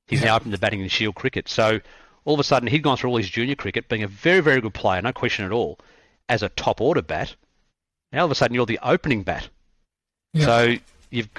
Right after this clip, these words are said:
Speaker 1: you've gotta be able to recognise that, okay, if I'm gonna make a step to that next level, this is where I need to, need to get to.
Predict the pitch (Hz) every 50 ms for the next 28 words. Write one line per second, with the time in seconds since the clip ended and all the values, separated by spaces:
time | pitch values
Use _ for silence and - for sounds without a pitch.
0 | - - 127 110 160 147 139 139 127 123 113 107 127 127 - - 117 117 113 113
1 | 110 - 117 - - 131 117 - 110 104 113 - 147 160 160 147 135 131 131 -
2 | - - - - 120 - - - _ - - 117 110 - - _ _ _ _ _
3 | _ _ _ _ _ _ _ _ _ _ _ 120 120 - - - 123 117 101 -
4 | - 127 117 - 123 107 101 117 113 107 101 98 95 101 101 98 - - 107 98
5 | 90 - - 101 98 - - 98 120 127 - - - 87 80